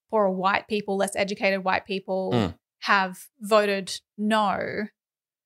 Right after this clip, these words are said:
Speaker 1: you know, the status quo isn't necessarily working for them. Um, but they were like, "This doesn't help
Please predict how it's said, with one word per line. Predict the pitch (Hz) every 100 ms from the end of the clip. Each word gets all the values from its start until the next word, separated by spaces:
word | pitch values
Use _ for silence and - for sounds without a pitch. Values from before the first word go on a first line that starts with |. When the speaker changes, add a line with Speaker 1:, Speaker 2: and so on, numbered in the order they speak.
| _ _ -
Speaker 1:
you | 220
know, | 208 220 277 _
the | 233
status | - 254 254
quo | - 226 214 -
isn't | 294 269 - _ -
necessarily | 226 233 226 208 196 190 190
working | 196 190 - 185 - 208 _ _ -
for | 202
them. | 208 - 220 302 _ _ _ _ _ _ _ _ -
Um, | 208 196 190 196 - _ 226
but | 208 196
they | 208 190
were | 196
like, | 185 - - - _ _ _ _ _
"This | 202 233 -
doesn't | 214 202 196 -
help | - 190